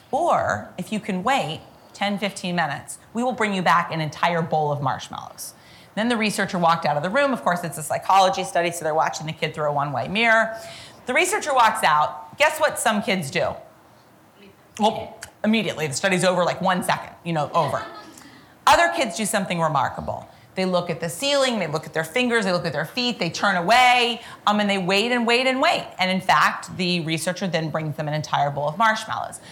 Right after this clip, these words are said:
So that's moderately interesting that you see this, like, huge variation in terms of how long kids can delay. But what's even more important is they followed up these kids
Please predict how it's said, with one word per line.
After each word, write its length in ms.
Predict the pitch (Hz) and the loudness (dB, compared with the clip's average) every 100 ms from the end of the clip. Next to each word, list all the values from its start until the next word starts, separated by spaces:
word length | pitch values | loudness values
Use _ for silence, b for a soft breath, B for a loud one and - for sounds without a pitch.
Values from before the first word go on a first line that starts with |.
| B | B
So 160 | - | -2
that's 320 | 440 - - 320 | 4 4 2 4
moderately 460 | 311 302 285 240 | 6 8 6 4
interesting 480 | 214 208 202 208 196 | 0 -2 -4 -4 -2
that 100 | 185 | -4
you 60 | 160 | -6
see 180 | - 180 | -6 -6
this, 220 | 170 - | -4 -2
like, 160 | 160 | -4
huge 300 | - 202 165 | -6 -8 -6
variation 560 | 175 165 151 160 - 160 | 0 0 0 -4 -6 -8
in 80 | 156 | -8
terms 240 | 160 151 | -6 -6
of 60 | 156 | -2
how 200 | 160 151 | 0 0
long 200 | 147 147 | -2 -4
kids 220 | 143 135 | -8 -10
can 180 | - 143 | -10 -6
delay. 560 | 165 214 302 233 196 - B B B - | 0 6 8 8 6 0 B B B -4
But 160 | 240 262 | 0 2
what's 240 | 269 269 | 2 0
even 260 | 311 330 277 | -2 -2 0
more 200 | 277 240 | 2 0
important 600 | - 359 403 254 208 220 | 0 0 0 0 -6 -6
is 100 | 202 | -4
they 180 | 214 208 | -4 -4
followed 600 | - 277 302 339 320 262 | -2 2 2 4 4 4
up 200 | 240 226 | 2 0
these 280 | 220 180 - | -6 -6 -6
kids 760 | 240 190 151 143 147 - - | 2 4 4 0 -6 -6 -8